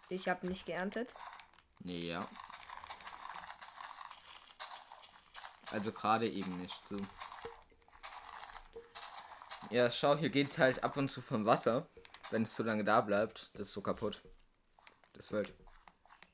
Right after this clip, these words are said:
Speaker 1: Nee, wenn du drauf hüpfst.
Speaker 2: Ey, lass so eine automatische, ähm, Erntemaschine bauen.
Speaker 1: Hä, das geht ganz einfach. Aber du,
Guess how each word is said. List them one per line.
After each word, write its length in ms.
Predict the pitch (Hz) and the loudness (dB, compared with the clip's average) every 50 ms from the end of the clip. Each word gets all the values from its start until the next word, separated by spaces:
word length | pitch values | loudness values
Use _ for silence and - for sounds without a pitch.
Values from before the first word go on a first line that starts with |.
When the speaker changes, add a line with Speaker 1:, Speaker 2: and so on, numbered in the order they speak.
| _ _ - - _ - - _ _ - - - | _ _ -20 -20 _ -20 -20 _ _ -8 -2 2
Speaker 1:
Nee, 200 | 196 196 190 185 | 4 4 6 6
wenn 120 | 190 190 190 | 6 6 6
du 100 | 190 190 | 4 2
drauf 380 | 196 202 190 196 196 196 - | 4 6 6 6 6 4 0
hüpfst. 400 | - 156 - - - - - - - _ _ - - - - - - - - - - _ - - - - - _ - - - - - - - - - - | -6 -8 -8 -10 -14 -14 -14 -14 -18 _ _ -20 -20 -20 -20 -20 -20 -20 -20 -20 -20 _ -20 -20 -20 -20 -20 _ -20 -20 -18 -18 -18 -18 -18 -16 -10 -6
Speaker 2:
Ey, 100 | - 131 | -4 -2
lass 140 | 143 160 - | -2 0 0
so 80 | 170 160 | 2 4
eine 120 | 147 - | 4 6
automatische, 1080 | 143 151 156 - 160 139 131 135 139 139 135 - 135 127 - - 127 123 120 120 - - | 6 6 6 4 2 4 6 6 6 6 4 4 2 0 2 2 4 4 6 4 4 2
ähm, 540 | - 110 113 110 110 110 107 107 101 101 98 - - - - - - - - - - - - - - - - - - - - | 2 2 4 4 4 4 2 2 0 0 -2 -6 -12 -18 -18 -18 -18 -18 -20 -20 -20 -20 -20 -20 -18 -18 -18 -18 -20 -6 0
Erntemaschine 600 | - 127 151 156 147 120 107 101 - - 101 101 | 2 2 2 2 0 -2 -2 -2 -2 -2 -2 -2
bauen. 260 | 95 101 101 104 104 107 - - - - - - - | 0 0 0 0 0 -2 -6 -10 -14 -14 -14 -4 0
Speaker 1:
Hä, 200 | - 185 180 180 | 4 4 4 4
das 180 | 180 175 - - | 2 0 -2 -4
geht 180 | 185 170 - | -4 -4 -4
ganz 240 | - 165 160 185 - | -4 -4 -4 -4 -2
einfach. 400 | 165 175 170 175 - 165 165 180 - - - - - - - 117 - - - - - - - - - - - - - - - - - - - - - - - - - - - - - - - - - - - - - - - - - - - - - - | -2 -2 -2 -4 -4 -6 -6 -8 -8 -12 -14 -14 -14 -14 -14 -14 -12 -12 -12 -12 -14 -14 -12 -14 -12 -12 -12 -14 -12 -12 -12 -12 -14 -14 -14 -12 -12 -12 -12 -14 -16 -16 -16 -18 -18 -16 -14 -16 -14 -14 -14 -16 -16 -18 -20 -20 -20 -20 -20 -8 0 2
Aber 260 | 175 180 190 196 196 | 4 8 8 8 8
du, 160 | 196 196 | 6 4